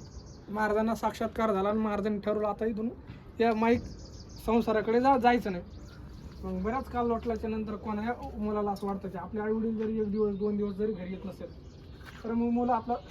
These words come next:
शोध घेण्याचा प्रयत्न करतात. मग तसं त्यांच्या चिरंजीवाने शोध केला आणि पाहिलं तर आपले महाराज या ठिकाणी भामचंद्रावर बसलेले आहे. त्यांच्या लक्षात आलं आणि महाराजांना विचारलं, "महाराज, तुम्ही किती दिवस झाले इथं आलात नाही?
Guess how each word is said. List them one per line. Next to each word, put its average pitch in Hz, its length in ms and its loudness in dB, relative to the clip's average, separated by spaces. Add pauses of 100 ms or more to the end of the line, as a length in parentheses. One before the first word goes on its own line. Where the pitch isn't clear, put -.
शोध 262 140 2
घेण्याचा 208 320 2
प्रयत्न 190 300 0
करतात. 160 300 -8 (1300)
मग 185 240 0 (100)
तसं 233 260 -2 (380)
त्यांच्या 220 280 -2
चिरंजीवाने 220 580 0
शोध 247 220 -2
केला 214 360 -6 (100)
आणि 202 160 -4
पाहिलं 220 340 -2
तर 214 180 -4
आपले 214 260 -2
महाराज 208 300 0
या 214 120 0
ठिकाणी 202 340 -2
भामचंद्रावर 196 640 0 (640)
बसलेले 220 400 -2
आहे. 208 140 0
त्यांच्या 202 280 -4
लक्षात 214 300 -4
आलं 196 160 -4
आणि 208 80 -6
महाराजांना 214 400 -4
विचारलं, 202 320 -4
"महाराज, 202 300 -2
तुम्ही 208 160 -4
किती 233 160 -8
दिवस 233 160 -2
झाले 180 200 0
इथं 175 180 -2
आलात 180 200 0
नाही? 175 160 -4